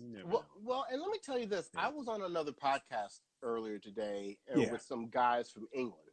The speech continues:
Speaker 2: And they were saying that if Andy wanted to, he would be a great candidate for being doubles only.
Speaker 1: Hmm.
Speaker 2: Because,
Speaker 1: Yeah.
Speaker 2: you know, they said Andy, in, in the doubles match he played the other day, they said he was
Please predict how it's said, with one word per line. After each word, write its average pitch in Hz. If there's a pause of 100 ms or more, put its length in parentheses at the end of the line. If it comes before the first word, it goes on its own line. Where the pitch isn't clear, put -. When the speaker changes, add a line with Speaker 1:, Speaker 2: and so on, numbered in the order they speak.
(840)
Speaker 2:
And 156
they 190
were 427
saying 123 (540)
that 139 (100)
if 170 (140)
Andy 233
wanted 320 (180)
to, - (920)
he 269
would 311
be 185
a 143
great 156
candidate 170 (640)
for 170
being 139
doubles 135
only. 147 (960)
Speaker 1:
Hmm. 226 (360)
Speaker 2:
Because, 254
Speaker 1:
Yeah. 208
Speaker 2:
you 269
know, 220
they 214
said 226 (120)
Andy, 220 (160)
in, 175
in 170
the 151
doubles 220
match 190
he 208
played 190
the 175
other 214
day, 190
they 180
said 208
he 214
was 254